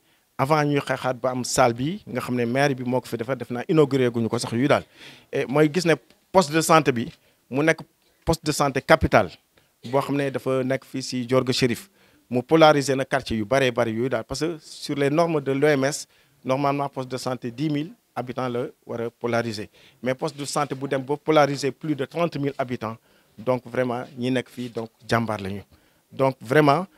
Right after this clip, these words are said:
maa ngi ñaanal soxna soosu Aminata, maa ngi koy ñaanal, et bien vrai que ne aussi ça continue la vie, parce que aussi ki nga xam ne moo ko remplacé ak personnel bi nga xam ne tamit aussi ñoom fi nekk, je crois que nañu basé ci continuation bi pour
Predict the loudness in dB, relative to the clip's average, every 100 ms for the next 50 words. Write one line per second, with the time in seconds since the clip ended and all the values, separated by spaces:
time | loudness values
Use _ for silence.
0 | _ _ -4 -2 0 0 -2 -2 0 2
1 | 4 2 -4 -6 -6 -6 -8 -8 -8 -6
2 | -6 -6 -8 -10 -8 -6 -6 -2 2 2
3 | 0 -4 _ _ _ -6 -4 2 4 4
4 | 0 -2 -4 -6 -8 -2 0 4 4 4
5 | 2 6 4 2 -6 -8 -6 -8 -8 -8
6 | -8 -12 _ -2 0 0 -2 -2 -2 0
7 | 0 0 2 0 -2 -10 _ -20 _ -14
8 | -2 -2 0 -2 -2 -2 -2 -4 -4 -4
9 | -2 -2 -2 0 2 2 0 -4 -6 _
10 | _ _ -10 -6 0 0 0 -2 -2 0
11 | 2 0 -2 -4 -4 0 0 0 -2 -4
12 | -6 -8